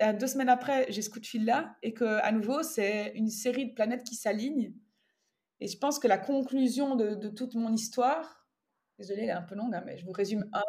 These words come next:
un an en trente minutes. La conclusion de toute mon histoire, c'est qu'en m'écoutant et en vraiment suivant mon cœur plutôt que ma tête,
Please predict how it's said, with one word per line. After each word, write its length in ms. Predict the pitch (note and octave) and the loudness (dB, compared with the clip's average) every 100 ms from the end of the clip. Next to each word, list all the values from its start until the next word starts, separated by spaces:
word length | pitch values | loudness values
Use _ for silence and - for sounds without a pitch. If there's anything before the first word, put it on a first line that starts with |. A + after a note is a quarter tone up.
| - | 0
un 140 | A3 A#3+ | 6 8
an 160 | A#3+ | 10
en 580 | F#4 - E4 - - D#3+ | 8 8 -4 -6 -18 -16
trente 240 | A3+ - | -16 -10
minutes. 240 | A3+ D4+ - - _ _ _ _ - - _ _ _ | -8 -6 -10 -16 _ _ _ _ -20 -20 _ _ _
La 80 | A3 | 0
conclusion 380 | A3 D4+ C#4 C#4 | 2 0 2 0
de 80 | A#3 | 0
toute 160 | D4 | -2
mon 80 | C4+ | 0
histoire, 320 | A#3+ C4+ - | 2 2 0
c'est 180 | - G#3+ | 0 -6
qu'en 280 | - - G#3 | -8 -8 0
m'écoutant 760 | B3 D#4+ D4+ - B3+ D4+ - _ _ _ _ _ - _ _ _ | 2 2 -2 0 -2 -2 -8 _ _ _ _ _ -20 _ _ _
et 140 | - A3+ | -2 2
en 640 | G#3+ G#3 G3+ G3+ G3+ - | 4 2 2 0 -4 -8
vraiment 280 | G3 A3+ C4+ | -6 0 0
suivant 360 | D#4+ - B3+ C4 | 0 0 0 2
mon 220 | A#3+ A#3 | 2 -2
cœur 300 | - D4 D4 | 0 0 0
plutôt 220 | A3 A#3 | -6 -10
que 60 | A3+ | -4
ma 100 | G3+ | -4
tête, 360 | G3+ B3+ D#4+ | -2 -2 -2